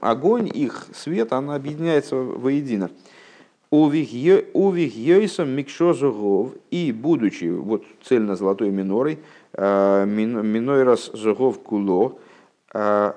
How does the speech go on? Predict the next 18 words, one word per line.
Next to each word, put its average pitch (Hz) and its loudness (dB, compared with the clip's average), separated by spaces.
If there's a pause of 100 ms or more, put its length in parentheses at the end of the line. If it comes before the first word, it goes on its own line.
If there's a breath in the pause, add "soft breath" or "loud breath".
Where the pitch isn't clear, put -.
(160)
«векоомур 135 2
и 127 -2
аисахдус 143 -2
ваамитис 120 -2
дехол 151 -2
бны 139 -6
Исоль 175 -4
и 151 -2
мицадецем 127 -2
анишом 120 -6
и - -10
пхина 185 -8
заихида». 170 -4
Как, 120 -4
как 147 0
можно 117 -4
добиться 107 -4 (400 loud breath)
того, 156 2